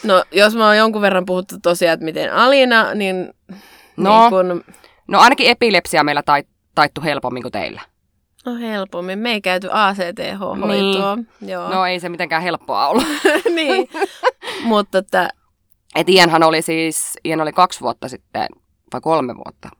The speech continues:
Speaker 2: melkein, kohtaukseton. Mutta siis Ianilla oli, oli siis, hän oli neli-, neliraajavammainen.
Speaker 1: Mm.
Speaker 2: Eli kaikki raajat oli, oli tota noin niin, ö, vahingoittunut. Mm,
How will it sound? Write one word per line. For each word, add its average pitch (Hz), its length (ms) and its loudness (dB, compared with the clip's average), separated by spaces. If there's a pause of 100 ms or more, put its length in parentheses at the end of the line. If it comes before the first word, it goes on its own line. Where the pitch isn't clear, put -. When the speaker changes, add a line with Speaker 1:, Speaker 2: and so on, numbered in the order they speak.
Speaker 2:
melkein, - 380 -16 (160)
kohtaukseton. - 960 -10 (460)
Mutta - 180 -6
siis 160 200 -4
Ianilla 170 420 0
oli, 170 200 0 (280)
oli 160 260 -6
siis, 156 440 -12
hän 147 160 -10
oli 143 220 -10 (260)
neli-, 165 300 -6 (460)
neliraajavammainen. 156 1700 -8 (480)
Speaker 1:
Mm. 202 420 -8 (480)
Speaker 2:
Eli 139 120 -14
kaikki 156 360 -10
raajat 156 320 -6
oli, 156 240 -12 (160)
oli 151 320 -14
tota - 240 -14
noin 143 240 -12
niin, 143 360 -18 (680)
ö, - 40 -20 (220)
vahingoittunut. 180 720 -6 (760)
Mm, 156 400 -8